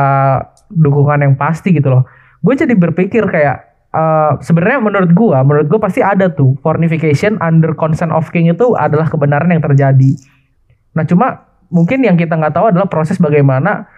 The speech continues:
si fornication under consent of king ini yang kalau misal disingkat jadi fuck,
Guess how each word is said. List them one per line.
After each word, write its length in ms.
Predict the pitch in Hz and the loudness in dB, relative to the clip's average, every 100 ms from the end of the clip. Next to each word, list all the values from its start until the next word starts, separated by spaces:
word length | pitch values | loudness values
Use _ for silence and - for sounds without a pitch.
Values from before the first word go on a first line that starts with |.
| _ | _
si 180 | _ 185 | _ -4
fornication 640 | 175 170 165 151 156 160 | -2 -2 -2 -2 -2 -2
under 200 | 151 156 | -2 -2
consent 300 | 147 156 143 | -2 -2 -2
of 140 | 135 139 | -2 -4
king 200 | 160 147 | -2 0
ini 220 | 208 175 | 2 2
yang 140 | 147 139 - - | 2 0 -2 -4
kalau 220 | 139 143 | -2 2
misal 240 | 143 151 | 2 2
disingkat 360 | 143 139 151 151 | 2 2 0 0
jadi 180 | 143 131 | 0 0
fuck, 460 | - - 202 180 | -2 -4 -4 -4